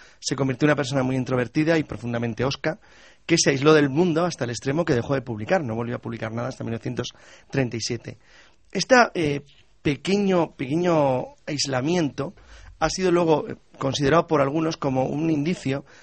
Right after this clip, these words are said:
de que realmente Ettore Majorana tenía unos problemas que luego le condujeron al suicidio. Pero como luego veremos, no fue ni más ni menos que lo que piensan otros muchos de él, que fue su descubrimiento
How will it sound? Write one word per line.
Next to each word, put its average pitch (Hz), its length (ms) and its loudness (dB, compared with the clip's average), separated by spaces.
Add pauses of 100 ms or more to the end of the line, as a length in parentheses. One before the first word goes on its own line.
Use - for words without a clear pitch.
(180)
de 139 100 -2
que 151 140 2
realmente 143 560 2
Ettore 135 240 2
Majorana 127 400 0
tenía 120 240 -4
unos 123 180 -4
problemas 120 460 -4 (320)
que 143 80 0
luego 127 160 2
le 131 80 0
condujeron 117 560 -4
al 101 80 -6
suicidio. 101 560 -8 (400)
Pero 131 100 -4
como 139 160 6
luego 208 240 10
veremos, 214 480 6
no 165 220 4
fue 196 320 0
ni 135 120 2
más 160 160 2
ni 165 120 4
menos 175 320 4 (720)
que 147 140 2
lo 127 80 2
que 127 100 -4
piensan 170 400 -2
otros 147 360 0
muchos 139 320 0
de 180 80 -2
él, 226 120 -12 (800)
que 151 120 0
fue 196 280 6
su 160 200 0
descubrimiento 151 840 0